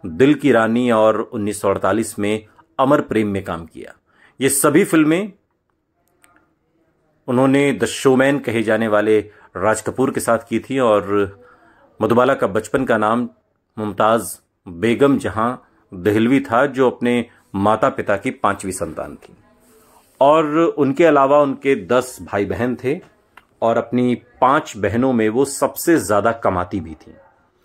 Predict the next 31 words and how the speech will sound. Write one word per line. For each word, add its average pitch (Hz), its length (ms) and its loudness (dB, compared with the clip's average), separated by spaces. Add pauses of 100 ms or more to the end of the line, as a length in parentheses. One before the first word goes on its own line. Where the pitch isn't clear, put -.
(360)
क्योंकि 165 140 2
छोटी 165 360 0
सी 190 140 2
उम्र 165 220 4
से 156 180 0
ही 151 220 6
मधुबाला 117 420 4
ने 131 100 0
फिल्मों 107 300 -4
में 107 160 -2
काम 101 200 -2
करना 101 320 -4
शुरू 101 260 -2
कर 107 160 0
दिया 104 220 0
था, 135 160 -2
जिसके 110 260 -6
चलते 104 500 -2 (500)
वो 107 500 2
स्कूल 160 400 4
नहीं 139 180 2
जा 139 160 0
सकीं। 131 380 -8 (460)
उन्हें 107 460 -4 (360)
उर्दू 135 320 4
ज़ुबान 107 360 2
आती 113 240 -2
थी, 127 260 -10 (520)
लेकिन 120 320 0 (100)
अंग्रेज़ी 131 460 2
का 143 180 0